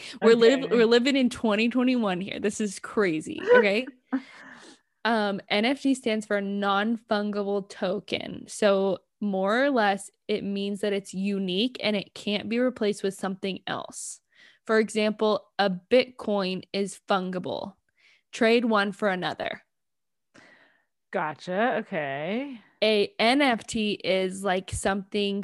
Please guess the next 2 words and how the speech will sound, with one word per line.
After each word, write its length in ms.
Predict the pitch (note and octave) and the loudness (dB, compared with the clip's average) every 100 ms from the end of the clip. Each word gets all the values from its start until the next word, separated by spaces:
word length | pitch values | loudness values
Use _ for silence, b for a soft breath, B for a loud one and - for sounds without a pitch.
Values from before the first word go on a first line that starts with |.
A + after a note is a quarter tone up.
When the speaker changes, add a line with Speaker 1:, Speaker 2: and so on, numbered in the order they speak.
| - | -8
Speaker 1:
proprietary. 1400 | - G#3 G3+ - G3 F#3+ F#3+ - - - - - D#2+ G#3 _ _ _ _ _ _ _ - | -4 -2 -2 -2 0 0 0 -4 -6 -4 -4 -6 -10 -14 _ _ _ _ _ _ _ 0
Like, 800 | G#3 G3 G3+ G3+ G#3+ - B3 | 4 4 4 2 0 -6 -16